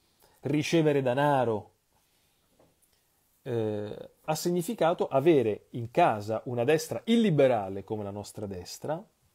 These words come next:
vicina alla Russia, che poi guardate come la semantica manipola tutto, che chiama poi i nazisti gli ucraini, loro che hanno creato letteralmente il ceppo ideologico della nuova destra,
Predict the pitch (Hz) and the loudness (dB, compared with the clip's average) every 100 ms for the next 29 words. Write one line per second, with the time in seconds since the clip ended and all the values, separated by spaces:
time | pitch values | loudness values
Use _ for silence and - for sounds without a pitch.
0 | _ _ _ 123 175 - 202 131 123 170 | _ _ _ -4 -2 0 -2 0 0 0
1 | 185 - - 208 208 - - 139 117 107 | -2 -6 -6 -6 -6 -14 -6 -2 -2 -2
2 | 131 123 113 107 101 - 107 107 104 - | -2 -4 -6 -6 -6 -8 -8 -8 -8 -12
3 | - 98 - _ - 117 110 101 127 127 | -10 -10 -12 _ -8 -6 -4 -4 -4 -4
4 | 110 - 107 107 - 120 117 113 107 98 | -8 -10 -12 -8 -4 -4 -2 -4 -4 -8
5 | 98 107 113 - 101 104 101 95 92 95 | -10 -10 -10 -10 -8 -8 -8 -8 -8 -12
6 | 98 _ _ _ _ _ 113 131 147 127 | -16 _ _ _ _ _ 6 8 8 4
7 | 117 110 107 104 104 _ _ _ 139 131 | -2 -4 -6 -10 -12 _ _ _ -2 2
8 | 147 175 123 107 104 - 110 101 101 143 | 4 4 2 -2 -4 -4 -6 -4 -2 -4
9 | 131 117 104 95 _ _ _ _ _ - | -4 -8 -12 -12 _ _ _ _ _ -10
10 | 131 107 - 202 202 139 127 120 151 151 | -8 -6 2 2 4 0 2 4 4 4
11 | 131 113 110 107 117 123 160 127 - 110 | 0 0 0 0 0 4 4 4 -4 -10
12 | 95 | -12